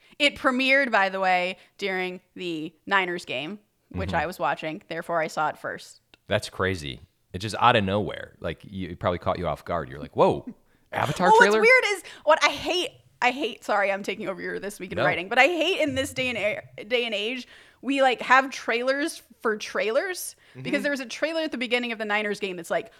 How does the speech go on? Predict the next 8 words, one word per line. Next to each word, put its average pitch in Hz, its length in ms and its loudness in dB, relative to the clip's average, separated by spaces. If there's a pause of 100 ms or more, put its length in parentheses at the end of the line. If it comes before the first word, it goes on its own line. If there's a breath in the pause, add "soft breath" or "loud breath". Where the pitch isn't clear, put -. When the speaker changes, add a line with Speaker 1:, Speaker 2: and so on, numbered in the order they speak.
Speaker 1:
"Look 262 320 4
out 247 300 8
for 220 140 2
the, 208 240 0 (220)
the 196 120 -2
last 254 720 2
Avatar 214 640 4
trailer." 185 680 -4